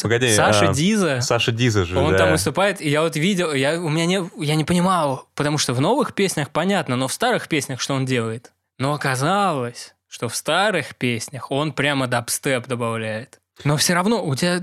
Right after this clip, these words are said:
Speaker 2: вот ты думаешь, «Так это же», ну, то есть ты не видишь этого вообще нигде. Это ты видишь один постер и думаешь, «Ну, кто-то на это ходит».
Speaker 1: Саша Диза крутой.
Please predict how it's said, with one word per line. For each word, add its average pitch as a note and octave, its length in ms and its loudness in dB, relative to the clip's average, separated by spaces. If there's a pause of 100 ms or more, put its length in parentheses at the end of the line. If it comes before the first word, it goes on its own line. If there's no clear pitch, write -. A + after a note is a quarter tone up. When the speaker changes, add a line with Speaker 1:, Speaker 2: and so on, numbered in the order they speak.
Speaker 2:
вот D#3 180 -4 (240)
ты E3 100 -2
думаешь, C#3+ 480 -2 (260)
«Так - 200 -14
это E3 200 -4
же», D#3+ 160 -4
ну, D#3+ 200 0
то C3+ 80 0
есть A#2+ 160 -2 (100)
ты D3+ 160 -4
не D3 180 2
видишь F3 280 2
этого C3 240 -2
вообще B2 320 0
нигде. B2+ 580 -2 (180)
Это A#2+ 240 -6
ты C3 160 -6
видишь G3 240 0
один C#3 240 0
постер F#3 380 -2
и B2+ 60 0
думаешь, B2 380 -4
«Ну, F3 320 -4
кто-то - 340 -6
на F#3 80 0
это E3+ 140 -2
ходит». C#3+ 260 -8 (320)
Speaker 1:
Саша A#2+ 260 -2
Диза B2+ 200 0
крутой. G#2+ 640 -2